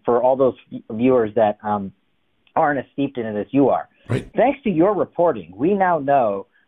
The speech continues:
Speaker 1: John, because of your reporting, Christopher Steele's sources, quote unquote, filed federal affidavits in federal court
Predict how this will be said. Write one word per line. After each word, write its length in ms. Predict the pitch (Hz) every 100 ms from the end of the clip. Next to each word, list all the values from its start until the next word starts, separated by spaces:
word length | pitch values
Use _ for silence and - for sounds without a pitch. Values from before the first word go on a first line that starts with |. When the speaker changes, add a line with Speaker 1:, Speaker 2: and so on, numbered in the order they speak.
| -
Speaker 1:
John, 380 | 127 110 107 104 _ _ -
because 320 | 120 165 160
of 80 | 135
your 120 | 107
reporting, 500 | 104 - 110 98 101 _ _ -
Christopher 500 | - 185 185 226 214 -
Steele's 540 | 185 175 151 143 127 - _ _ -
sources, 480 | 156 170 - 104 95
quote 240 | - 135 120
unquote, 460 | 107 123 104 95 - _ _ _ _
filed 320 | 165 165 165 - -
federal 360 | 175 208 214 170
affidavits 760 | 165 - 113 95 147 127 107 107
in 100 | 104 -
federal 320 | 147 151 131
court 440 | - 143 123 107